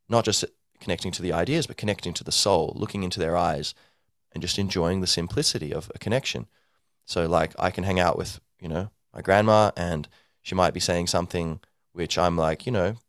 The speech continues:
maybe not bored by or something, but, like, um, just, you know,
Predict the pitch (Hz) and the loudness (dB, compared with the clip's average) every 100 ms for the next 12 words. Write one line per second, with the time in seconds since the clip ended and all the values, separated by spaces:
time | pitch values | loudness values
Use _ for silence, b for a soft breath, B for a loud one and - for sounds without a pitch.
0 | _ _ _ _ _ _ _ _ - - | _ _ _ _ _ _ _ _ -20 -20
1 | - 78 82 85 82 - 95 101 110 - | -12 -6 -4 -2 -4 2 4 6 6 4
2 | 76 80 82 82 82 113 117 76 80 82 | -2 -2 -4 -6 -6 -6 -4 -4 -2 -4
3 | - - b b b 78 73 - - 90 | -8 -18 b b b -8 -6 -8 -8 -6
4 | - 95 82 85 | -4 -4 -4 -4